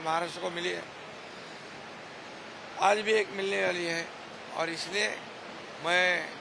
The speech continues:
महाराष्ट्र को विशेष रूप से ध्यान में रखते हुए महाराष्ट्र में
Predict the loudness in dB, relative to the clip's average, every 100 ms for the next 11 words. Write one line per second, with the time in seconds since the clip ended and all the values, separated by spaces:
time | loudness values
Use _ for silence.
0 | -10 -12 -6 0 4 4 2 0 -4 -2
1 | -2 0 0 0 -2 -8 -4 -4 -2 0
2 | 0 0 -6 -10 -10 -10 -10 -10 -4 4
3 | 6 6 0 -2 -4 -4 -4 -4 -6 -6
4 | -10 -12 -12 -12 -6 0 4 4 4 0
5 | -2 0 0